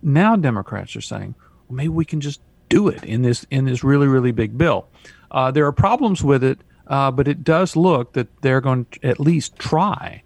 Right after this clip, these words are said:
to do it, which would satisfy some of their more activist groups that really want to see 'em do this.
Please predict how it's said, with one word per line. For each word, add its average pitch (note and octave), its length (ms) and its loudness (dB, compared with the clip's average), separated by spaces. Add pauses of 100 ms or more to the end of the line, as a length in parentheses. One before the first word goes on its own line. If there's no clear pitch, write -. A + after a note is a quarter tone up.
(300)
to C#3+ 100 -2
do B2 220 4
it, A#2 160 2
which C3 240 -2
would C#3 180 0
satisfy D3 680 0
some A#2+ 240 -4
of A2+ 80 -2
their A#2 80 0
more A#2 280 0 (120)
activist A2+ 680 -4 (380)
groups A#2+ 460 2
that A2+ 120 0
really B2 260 2
want A#2 220 0
to A2 60 -4
see - 160 -8
'em G2+ 140 -4
do F#2+ 160 -4
this. - 400 -18